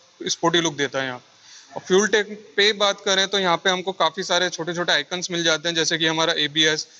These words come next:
side stand alert, जैसे कि मैंने side stand खोल रखा है, बंद कर दिया, and, uh, Bajaj की Beijing, battery icon, and यहाँ पर हमको एक पास का भी मिल जाता है।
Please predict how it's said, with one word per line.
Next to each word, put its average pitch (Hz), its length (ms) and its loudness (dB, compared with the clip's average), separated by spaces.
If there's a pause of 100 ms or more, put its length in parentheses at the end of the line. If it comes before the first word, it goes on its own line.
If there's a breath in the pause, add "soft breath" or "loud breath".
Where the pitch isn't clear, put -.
(160 loud breath)
side 160 360 0
stand 160 300 0
alert, 156 340 0
जैसे 160 240 -2
कि 156 60 -2
मैंने 160 260 -2
side 156 300 0 (100)
stand 160 280 -2
खोल 156 280 0
रखा 151 180 -2
है, 151 160 -4
बंद 156 180 -4
कर 151 140 -2
दिया, 156 320 0 (460)
and, 147 180 0
uh, 151 640 -4
Bajaj 151 360 2
की 175 100 -4
Beijing, 156 440 0
battery 160 300 2
icon, 160 380 0 (400)
and 208 140 -2
यहाँ 196 240 2
पर 214 120 0
हमको 202 340 2
एक 208 180 0 (260)
पास 175 280 2
का 226 120 2
भी 220 120 0
मिल 196 200 2
जाता 147 280 2
है। 165 140 -2